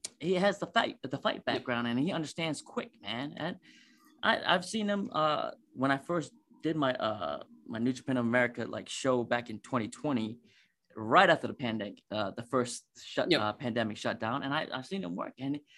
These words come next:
Speaker 1: I'm like, "Man, he's, he's done very well adjusting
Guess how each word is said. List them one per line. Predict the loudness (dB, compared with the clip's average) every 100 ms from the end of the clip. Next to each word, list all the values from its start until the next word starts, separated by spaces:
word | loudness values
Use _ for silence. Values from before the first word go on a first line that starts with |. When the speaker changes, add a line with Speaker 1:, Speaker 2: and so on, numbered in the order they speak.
| -20 -20 _ 0
Speaker 1:
I'm | 2
like, | 2
"Man, | 2 2 0
he's, | -2 -2 -6 -10
he's | -8 0
done | 2 2 2
very | 2 4
well | 4 4 2 0
adjusting | -4 2 2 2 -2 -2